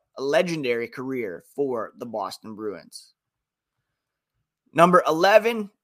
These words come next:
our boy Trent Frederic currently rocking that. We all remember Gregory Campbell winning the Stanley Cup with the Bruins,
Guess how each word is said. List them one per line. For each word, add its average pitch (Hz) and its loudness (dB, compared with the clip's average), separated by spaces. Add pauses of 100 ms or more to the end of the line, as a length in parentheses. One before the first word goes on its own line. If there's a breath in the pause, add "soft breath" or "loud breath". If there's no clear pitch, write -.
our 151 -2
boy 170 4
Trent 175 -2
Frederic 165 0
currently 147 0
rocking 143 0
that. 147 -2 (420)
We 151 -4
all 156 4
remember 147 0
Gregory 139 -2
Campbell 160 0 (960 soft breath)
winning 202 2
the 185 -2
Stanley 202 4
Cup 202 4 (180)
with 202 2
the 208 2
Bruins, 190 4